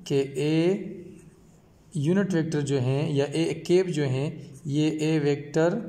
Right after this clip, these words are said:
डिवाइड by एक ए के बराबर है। Divide by ए का मतलब है कि ये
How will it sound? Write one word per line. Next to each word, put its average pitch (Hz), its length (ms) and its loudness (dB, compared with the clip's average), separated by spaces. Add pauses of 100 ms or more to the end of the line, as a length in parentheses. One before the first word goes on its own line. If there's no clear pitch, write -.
(280)
डिवाइड 143 480 2
by 135 180 2 (1500)
एक - 500 -6
ए 147 120 0
के 135 180 -4
बराबर 98 440 -2
है। 104 260 -10
Divide 143 340 2
by 151 100 2
ए 151 240 0
का 156 120 -2
मतलब 143 300 -2
है 156 140 -2
कि 139 160 -6
ये 147 260 0